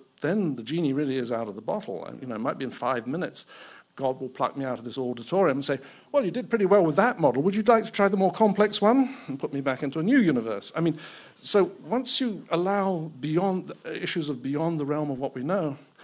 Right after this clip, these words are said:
I have to really answer as a scientist and empiricist and say, "It doesn't exist. I can't measure it. I can't see it. I can't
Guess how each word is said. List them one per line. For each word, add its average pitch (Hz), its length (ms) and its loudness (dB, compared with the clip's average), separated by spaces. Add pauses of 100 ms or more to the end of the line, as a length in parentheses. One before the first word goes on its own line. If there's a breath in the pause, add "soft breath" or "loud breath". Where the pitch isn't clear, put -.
(260 loud breath)
I 156 100 -2
have 185 140 -2
to 160 80 -12
really 147 180 -2
answer 127 300 -6
as 117 40 -10
a 120 60 -8
scientist 123 480 -8
and 120 100 -10
empiricist 113 640 -10
and 123 80 -12
say, 113 300 -10 (1300 soft breath)
"It - 80 -20
doesn't 104 280 -10
exist. 127 480 -14
I - 60 -20
can't 110 320 -18 (160)
measure 120 360 -8
it. - 140 -10
I - 60 -18
can't 110 300 -14
see - 220 -10
it. 143 220 -8
I - 60 -10
can't 107 340 -16